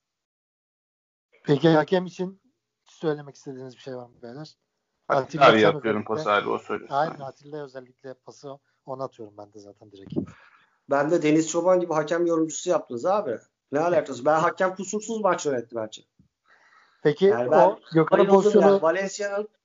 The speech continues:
Speaker 3: Valencia'nın o düştüğü pozisyonunu hatta böyle Valencia yerde kaldı ya, böyle bir hareket yaptı ya. "Oynayın kardeşim." gibisinden böyle bir üzüldü yani. "Ya durdurmayın şöyle." dedi yani bizim gibi.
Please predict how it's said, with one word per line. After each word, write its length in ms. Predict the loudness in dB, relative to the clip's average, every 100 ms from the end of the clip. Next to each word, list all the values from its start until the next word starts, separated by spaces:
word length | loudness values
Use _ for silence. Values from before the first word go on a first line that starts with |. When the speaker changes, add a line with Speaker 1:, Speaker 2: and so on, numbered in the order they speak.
| _ _ 0
Speaker 3:
Valencia'nın 500 | 2 2 2 0 0
o 120 | -2
düştüğü 340 | -4 -2 -4
pozisyonunu 480 | 0 -2 -2 -2 2
hatta 320 | 2 2 2
böyle 180 | 2 2
Valencia 400 | 4 4 2 4
yerde 320 | 4 4 2
kaldı 280 | 2 0 2
ya, 140 | 0
böyle 220 | 2 2 2
bir 80 |
hareket 440 | 0 0 -2 -4 0
yaptı 300 | -2 -2 -4
ya. 160 | -2
"Oynayın 600 | 2 4 6 6 4 2 -2
kardeşim." 560 | 0 0 -4 -8 -8
gibisinden 500 | -8 -8 -8 -8 -6
böyle 200 | -6 -6
bir 120 | -4
üzüldü 420 | -6 0 0 2 2
yani. 320 | 2 0 -6
"Ya 280 | -10 -6 4
durdurmayın 540 | 4 6 6 6 6
şöyle." 420 | 4 2 2 2
dedi 180 | 2 2
yani 300 | 2 0 -4
bizim 180 | -8 -8
gibi. 200 | -8